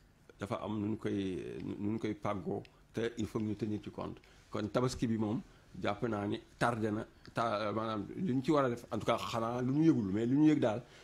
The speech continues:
gis nañu ni autorité yi ñu ci, ñu saytu bi ñu ko waroon a saytu des na.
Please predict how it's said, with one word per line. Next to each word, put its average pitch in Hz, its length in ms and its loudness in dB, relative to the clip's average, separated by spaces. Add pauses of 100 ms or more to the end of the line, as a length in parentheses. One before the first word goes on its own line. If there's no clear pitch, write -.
(120)
gis 113 200 -2
nañu 120 240 4
ni 113 760 -2
autorité 131 420 4
yi 107 140 0
ñu - 240 0
ci, 131 80 -2
ñu 123 300 -2
saytu 147 340 0
bi 123 100 2
ñu 135 80 2
ko 127 160 -2
waroon 104 260 -2
a 98 40 -4
saytu 95 280 -4
des 110 240 0
na. 87 120 -4